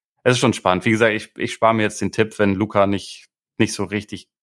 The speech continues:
richtig doll eingreift, dann werden die Mavs halt rausgehen. Aber eigentlich halte ich sie trotzdem für das, für das etwas besser für die Playoffs geeignete Team.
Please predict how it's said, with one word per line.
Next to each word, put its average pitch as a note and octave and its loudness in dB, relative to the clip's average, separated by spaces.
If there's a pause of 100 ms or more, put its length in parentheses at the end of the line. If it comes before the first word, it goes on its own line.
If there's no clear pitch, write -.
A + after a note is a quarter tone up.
(460)
richtig C#3 -2
doll A2 4
eingreift, G2+ 0
dann F#2+ -6
werden F2+ 0
die F2+ -4
Mavs F2+ 0
halt F#2+ -8
rausgehen. - -12
Aber E2 -14
eigentlich G2 -10
halte G2+ 0
ich F#2 -12
sie G2 -6
trotzdem - -4
für G#2+ -4
das, - -6 (280)
für - -2
das A2+ 2
etwas A#2 0
besser A2+ 2
für G#2+ -4
die G#2+ 2
Playoffs G#2+ 2
geeignete G2+ 0
Team. G2+ -2